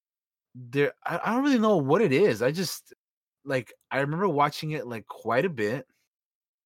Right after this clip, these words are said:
'cause I really enjoyed it. It was just the, the, <laughs> it's funny to refer to Cars as characters, but the characters were pretty, pretty, pretty, pretty good, man. Like, I liked, I liked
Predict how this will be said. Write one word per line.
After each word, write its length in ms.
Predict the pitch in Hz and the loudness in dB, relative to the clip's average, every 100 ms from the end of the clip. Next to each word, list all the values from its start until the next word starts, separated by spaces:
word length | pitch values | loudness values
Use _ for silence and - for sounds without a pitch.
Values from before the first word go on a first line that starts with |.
| _ _ _ - | _ _ _ -16
'cause 120 | 117 | -8
I 60 | 110 | -6
really 280 | 113 135 123 | -2 -4 -4
enjoyed 360 | 113 117 127 143 | -6 0 2 2
it. 140 | 139 113 - | -2 -8 -10
It 40 | |
was 120 | 139 | -8
just 180 | 151 151 | -8 -4
the, 200 | 143 120 _ - _ _ _ _ - | -2 -2 _ -20 _ _ _ _ -10
the, 260 | 135 143 135 - - | 0 2 2 -2 -10
<laughs> 60 | |
it's 140 | 147 - | -8 -2
funny 240 | 214 214 | 2 4
to 80 | 180 | 4
refer 320 | 147 - 165 | 4 2 -2
to 80 | 151 | -2
Cars 360 | - 135 131 123 | 0 2 2 0
as 100 | 110 | -6
characters, 400 | - 127 107 98 | -2 -2 -2 -12
but 180 | 92 - | -16 -16
the 80 | 139 | -4
characters 720 | 185 233 196 - 123 117 113 | 2 2 2 -2 -4 -4 -10
were 160 | 123 120 | -16 -14
pretty, 400 | - 220 202 202 _ _ | -12 -12 -12 -18 _ _
pretty, 300 | 285 294 262 _ | -14 -12 -14 _
pretty, 280 | - 262 254 _ _ _ _ _ _ _ - | -14 -10 -10 _ _ _ _ _ _ _ -8
pretty 200 | 233 226 | -6 -2
good, 300 | 247 285 151 | 2 2 2
man. 280 | 151 196 | 0 0
Like, 160 | 175 143 | -2 0
I 100 | 165 | 4
liked, 260 | 185 180 - | 4 2 -2
I 80 | 147 | -2
liked 280 | 170 175 - | 2 2 0